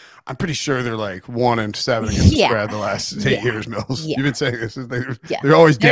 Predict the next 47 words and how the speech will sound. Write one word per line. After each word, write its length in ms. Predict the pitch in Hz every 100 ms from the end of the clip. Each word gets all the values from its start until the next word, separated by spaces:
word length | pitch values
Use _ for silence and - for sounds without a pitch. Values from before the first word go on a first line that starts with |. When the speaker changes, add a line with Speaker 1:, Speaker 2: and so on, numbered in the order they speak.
| 139
Speaker 1:
down 80 | 120
fourteen 360 | 143 139 147
points 240 | 123 123 120
when 80 |
he 60 | 107
says 260 | - 117 110
it. 100 | -
<laughs> 80 | -
Like 220 | 143 156 160
Speaker 2:
They're 220 | 208 226
laying 260 | 240 220
seven 320 | 190 - 196 185
and 120 | 160
a 60 |
half, 460 | 151 156 147 127 - -
uh, 240 | 151 143
versus 300 | 135 147 147
the 80 | 139
Packers. 400 | 143 143 156 139
Packers, 580 | - 190 285 208 147 - _ - _
how 120 | - 269
about 220 | 480 494
that 180 | 415 302
comeback 480 | 254 311 302 285 269
win 280 | 226 240 220
from 240 | 208 180 170 165
Jordan 460 | 202 226 233 202
Love 380 | 180 180 180 165
in 220 | - 175
the 100 | 170
fourth 380 | 151 190 180 185
quarter? 540 | - 180 165 160 151 143
Um, 480 | 156 147 143 139 135 -
and 80 | 156
that 100 | 160
was 120 | 170
a 40 | 143
really 180 | 135
exciting 340 | 123 - 131 123
game, 200 | 120 120
actually, 240 | 117 - 127
this 140 | 135
last 200 | 147 139
weekend. 240 | 147 139 147
This 80 | -
total 280 | 202 170 156
forty-six 800 | - 175 160 - 170 151 -